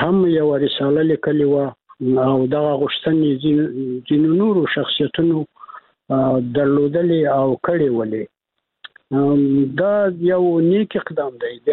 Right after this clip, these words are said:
افغانستان، د حوادثو یا د پیښو په هکله باید ووایو چې همدغه، څو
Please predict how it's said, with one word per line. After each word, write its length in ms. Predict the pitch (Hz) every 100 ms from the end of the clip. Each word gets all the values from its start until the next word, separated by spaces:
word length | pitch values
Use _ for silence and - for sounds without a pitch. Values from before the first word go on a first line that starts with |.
| 147
افغانستان، 680 | - 151 147 135 - 208 220 214 208 202 196 190 180 160 160 160 147 _ _ -
د 160 | 135 143 143 139 147
حوادثو 720 | 143 143 143 196 - 202 180 170 156
یا 60 | 147
د 340 | 139 135 127 117 -
پیښو 360 | 202 196 - 170 -
په 80 | 160 139 123 _ _ - - _ _ _ - 135 131
هکله 300 | 180 - 180
باید 260 | 165 165 147
ووایو 420 | 170 196 196 185 175
چې 80 | - 156 143
همدغه، 420 | 156 180 202 196 175 _ - 151 147 147 147 139 _ _ _ _ _ _ _ _ 135 143 135 123 -
څو 180 | -